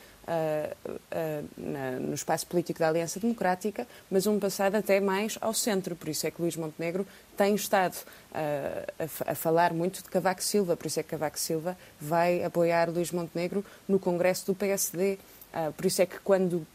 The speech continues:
questionado sobre, ah, quem se, quem é o seu ídolo político, Luís Montenegro não responde Passos Coelho,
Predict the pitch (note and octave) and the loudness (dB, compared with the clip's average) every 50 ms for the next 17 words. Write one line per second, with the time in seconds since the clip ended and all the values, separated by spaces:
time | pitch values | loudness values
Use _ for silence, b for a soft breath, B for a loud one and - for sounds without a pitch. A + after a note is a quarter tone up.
0 | - - - - - - F#3 F3+ G3 G3 F#3 F3 - - - - F#3 F#3 E3 E3+ | -16 -8 -6 -6 -2 0 2 2 2 2 2 0 -2 -4 -2 0 0 0 2 2
1 | D#3 D3+ C#3+ C#3 D3+ E2 - - - - - D3+ C3+ - - - - - G3+ F#3+ | 2 2 2 0 -2 -4 -6 -6 -8 -8 -8 -8 -8 -8 -12 -14 -2 2 4 4
2 | F#3 E3 - - - F#3 - - - F#3+ F#3 F#3 F#3 F#3 F#3+ F#3 E3+ D3 - - | 4 2 0 -2 -4 -4 -6 -6 -2 0 2 2 2 4 2 2 0 0 -2 -2
3 | E3+ E3 F3 E3+ F#3+ F#3+ F#3 - D#3+ F3+ G3 G3 - G3+ - - B B B B | 0 0 0 0 0 -2 -2 -2 -2 -2 0 0 -2 -4 -6 -8 B B B B
4 | B B - F#3 F#3 F3+ D3+ E3+ E3 E3 D3+ F3+ F3 F3 F3+ F3+ F3 E3 - - | B B 0 2 2 4 4 2 -2 -2 -2 -2 0 0 0 -2 -2 -4 -6 -4
5 | - F3 E3 - - D#3+ E3 - - - F3+ E3+ F3 F3+ | -2 -2 -2 0 -2 -2 -2 -4 -4 -2 -2 0 0 -2